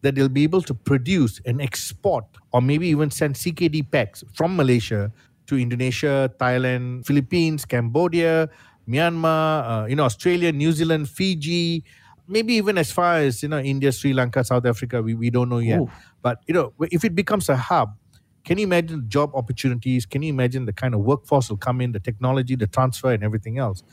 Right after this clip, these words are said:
Speaker 1: So the vice president of, uh, China to come here, it shows that, you know, the commitment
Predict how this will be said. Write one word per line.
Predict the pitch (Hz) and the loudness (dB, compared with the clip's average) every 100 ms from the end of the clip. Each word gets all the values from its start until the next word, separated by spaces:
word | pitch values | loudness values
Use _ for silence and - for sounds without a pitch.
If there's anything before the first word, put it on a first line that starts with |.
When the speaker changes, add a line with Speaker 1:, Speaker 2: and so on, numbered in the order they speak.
| - - _ | -20 -20 _
Speaker 1:
So | - 165 143 - | -2 -2 -2 -2
the | |
vice | 113 147 190 | 2 2 2
president | 175 151 151 131 92 - _ _ | 0 0 0 0 -2 -10 _ _
of, | 117 104 - | -4 -2 -2
uh, | 107 | -2
China | - 156 160 | 0 0 0
to | 120 | -4
come | - 156 160 | 0 0 0
here, | 113 113 - - - | -2 -4 -8 -20 -10
it | 113 | -8
shows | - 160 147 | 2 2 4
that, | 131 117 | 2 0
you | 131 | 0
know, | 143 | -2
the | 120 | -4
commitment | - 160 175 220 - 180 135 85 | -2 0 0 -2 -2 0 0 -2